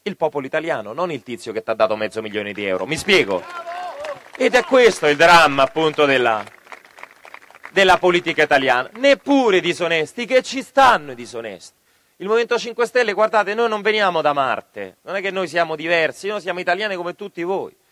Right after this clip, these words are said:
Abbiamo tuttavia delle regole interne molto dure, che non è che eliminano la possibilità di contaminazione, però la riducono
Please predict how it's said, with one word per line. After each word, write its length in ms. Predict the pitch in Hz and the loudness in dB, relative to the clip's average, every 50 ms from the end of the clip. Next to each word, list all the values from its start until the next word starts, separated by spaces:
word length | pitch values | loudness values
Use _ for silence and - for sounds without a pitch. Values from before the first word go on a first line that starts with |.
| _ _ _ _ - | _ _ _ _ -2
Abbiamo 340 | 190 208 180 240 226 214 208 | -2 0 0 0 -2 -2 -4
tuttavia 420 | 180 202 190 - 226 196 202 196 | -8 -8 -4 -4 -4 -2 0 -2
delle 240 | 170 175 180 180 202 | 0 0 0 0 2
regole 320 | 202 196 175 139 147 143 156 | 2 2 0 -2 -4 -6 -8
interne 460 | 160 - 170 147 139 123 104 147 175 | -8 -4 -4 -2 -2 -4 -4 -6 0
molto 340 | 190 208 190 151 - 156 131 | 0 0 0 0 -4 -10 -10
dure, 380 | 117 101 95 95 113 123 - _ _ _ | -10 -10 -12 -8 -8 -8 -10 _ _ _
che 100 | - 233 | 0 2
non 140 | 240 262 269 | 4 4 4
è 100 | 277 277 | 2 2
che 220 | - - 220 196 202 | 0 2 0 2 2
eliminano 600 | 196 196 214 202 175 165 160 151 147 143 147 147 | 2 0 -2 -4 -4 -4 -4 -4 -4 -2 -2 2
la 100 | 143 143 | 0 2
possibilità 580 | 143 147 - - - 151 143 147 156 147 156 147 | 0 0 -8 -8 -12 -10 -10 -8 -4 -2 -2 -4
di 140 | 135 143 | -4 -6
contaminazione, 920 | 131 147 143 131 143 135 135 135 135 127 - - - 117 110 110 131 170 | -10 -10 -8 -6 -6 -6 -6 -4 -6 -8 -8 -8 -10 -8 -8 -8 -6 -4
però 240 | 233 262 277 262 254 | 0 2 4 4 4
la 140 | 247 247 247 | 4 4 4
riducono 640 | 247 262 254 226 233 226 208 - 214 214 214 214 208 | 4 2 0 -2 -4 -4 -4 -4 -6 -6 -6 -8 -12